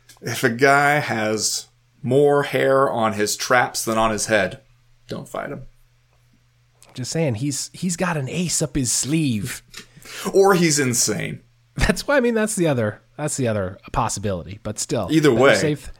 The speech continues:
Speaker 2: better safe than you gotta get your jaw wired shut.
Speaker 1: Yeah.
Speaker 2: And you're just out there trying to buy a bunch of bananas and some frozen pizzas down at the Walmart.
Speaker 1: Fucking kidding me?
Speaker 2: Fucking kidding me?
Speaker 1: Chad, my Are You Fucking Kidding Me this week?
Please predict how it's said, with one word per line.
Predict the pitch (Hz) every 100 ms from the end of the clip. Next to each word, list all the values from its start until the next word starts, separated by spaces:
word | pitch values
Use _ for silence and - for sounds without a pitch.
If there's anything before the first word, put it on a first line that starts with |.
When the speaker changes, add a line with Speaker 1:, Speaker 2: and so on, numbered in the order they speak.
| -
Speaker 2:
better | 190 160
safe | 143 190 151 143
than | 131
you | 131
gotta | 139
get | 127 135 123
your | 104
jaw | 143 123
wired | 104 101 95 98
shut. | 117 104 -
Speaker 1:
Yeah. | - 101
Speaker 2:
And | 90
you're | 107
just | 98 110 120
out | 110
there | 110
trying | - 127
to | 110
buy | 113 107
a |
bunch | 98 113 110
of | 98
bananas | 104 110 110 107 104
and | 98
some | - 98 95 - -
frozen | 139 127 107
pizzas | - 147 131 101
down | 104 110 107
at |
the | 104
Walmart. | 107 104 92 82 - - _ _ _ _ _
Speaker 1:
Fucking | 269 269 277
kidding | 277 285 269
me? | 269 262 - - - -
Speaker 2:
Fucking | - 101 -
kidding | - 110 110
me? | 113 110 _ _
Speaker 1:
Chad, | - 165 170 151 - - - -
my | 139 151
Are | 143
You | 117
Fucking | - 110 101
Kidding | 104 98
Me | 98
this | 98 -
week? | 107 104